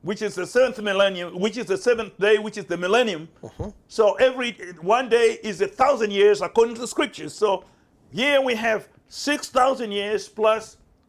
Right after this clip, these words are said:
Speaker 1: one thousand years of the reign of Christ on earth. Now, when you calculate that the times of the Gentiles come can end in twenty twenty-seven, and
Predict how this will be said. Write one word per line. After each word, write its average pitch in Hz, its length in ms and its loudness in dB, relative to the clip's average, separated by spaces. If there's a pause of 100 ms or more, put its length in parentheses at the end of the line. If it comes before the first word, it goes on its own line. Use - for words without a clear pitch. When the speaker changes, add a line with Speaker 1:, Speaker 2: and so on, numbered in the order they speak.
(100)
Speaker 1:
one 247 240 2
thousand 190 360 0
years 190 300 2 (420)
of 175 180 0
the 160 80 -2
reign 208 220 2
of 233 120 -4
Christ 180 440 -4 (100)
on 220 200 2
earth. - 460 -2 (560)
Now, 196 420 0 (100)
when 247 320 0
you 285 140 -4
calculate 214 680 -2
that 175 320 -2 (400)
the 170 120 -6
times 254 360 -2
of 262 100 2
the 240 80 0
Gentiles 208 460 -2
come 190 340 -6 (360)
can 190 160 0
end 190 180 -2
in 180 120 -6
twenty 208 240 0
twenty-seven, 233 840 -2 (880)
and 175 460 -2